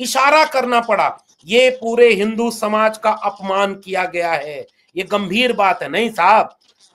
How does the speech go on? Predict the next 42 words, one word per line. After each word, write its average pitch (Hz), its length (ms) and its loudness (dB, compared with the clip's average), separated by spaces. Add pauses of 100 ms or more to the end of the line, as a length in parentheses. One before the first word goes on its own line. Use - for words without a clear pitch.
(140)
आपकी 180 320 -2
गलतफहमी 240 640 0
है 233 120 2
कि 240 120 -4
आप 214 200 2
अपने 214 280 -2
को 262 180 0
हिंदू 196 240 0
समाज 202 380 -4
का 247 140 -6
पर्याय 208 420 2
बना 190 240 -4
चुके 160 300 -16
हैं। 110 140 -18 (1120)
वो, 214 360 0
वो 190 180 -2
जो, 226 320 0 (220)
अ, 175 100 -2
हमने 175 520 0
पत्थर 247 500 0
से 240 160 -4
जिनको 214 420 0
बनाया 196 520 2
सनम, 233 420 -2
वो 233 240 0
खुदा 220 300 2
हो 240 240 6
गए 247 260 4
देखते 226 520 0
देखते। 139 580 -12 (840)
ये 220 140 2
इस 247 80 -2
देश 220 340 -2
में 285 120 0
सूफियों 214 500 -2
की 240 120 -4
परंपरा, 202 500 0
संतों 214 420 -4
की 240 80 -10
परंपरा 202 480 -2
रही 185 200 -4
है, 285 180 -4